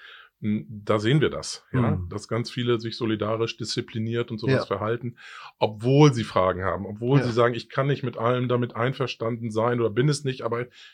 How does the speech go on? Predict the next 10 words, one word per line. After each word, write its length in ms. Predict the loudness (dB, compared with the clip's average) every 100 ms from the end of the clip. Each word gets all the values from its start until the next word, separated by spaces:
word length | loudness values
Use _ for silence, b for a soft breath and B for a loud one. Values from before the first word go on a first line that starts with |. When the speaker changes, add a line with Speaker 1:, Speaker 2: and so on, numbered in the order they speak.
| B
Speaker 1:
für 140 | -2
das 160 | 0 2
Ganze 340 | 2 4 2
bin 360 | 0 -2 -6 -4
ich 100 | -2
trotzdem 380 | 0 0 0 0
dabei.“ 360 | 0 -4 -6 -6
Und 180 | -6
Speaker 2:
Mhm. 100 | -6 -8 -12 B B B -6
Speaker 1:
ja. 260 | -2 -2